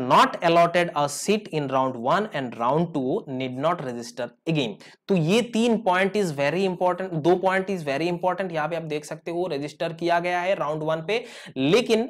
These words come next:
वो फ-, फ्री, फ्री एग्जिट कर लिया, राउंड टू पे वो गया, लेकिन वो उसने भी कुछ पैसा देके एग्जिट कर लिया और उसके लिए, but जिसने एडमिशन ले लिया वो पढ़ रहा है, but वो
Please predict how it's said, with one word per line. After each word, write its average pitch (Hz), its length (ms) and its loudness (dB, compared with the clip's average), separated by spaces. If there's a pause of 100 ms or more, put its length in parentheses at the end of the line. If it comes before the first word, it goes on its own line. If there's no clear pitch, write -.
वो 185 200 6
फ-, 190 380 0
फ्री, 190 280 2
फ्री 180 400 0 (140)
एग्जिट 165 500 2
कर 165 140 0
लिया, 160 320 0 (240)
राउंड 160 300 4
टू 170 120 4
पे 170 200 4
वो 170 240 0
गया, 165 380 2
लेकिन 160 400 -2
वो 160 180 0
उसने 156 260 -4
भी 156 100 2
कुछ 151 200 -4
पैसा 139 280 -2
देके 143 280 -2
एग्जिट 151 300 -2
कर 185 140 -4
लिया 208 320 0 (280)
और 226 60 8
उसके 214 220 4
लिए, 127 220 0
but 180 300 2
जिसने 185 280 2
एडमिशन 185 380 2
ले 190 220 2
लिया 196 160 0
वो 190 120 4
पढ़ 190 260 2
रहा 202 120 2
है, 208 140 0
but 196 180 4
वो 175 460 -2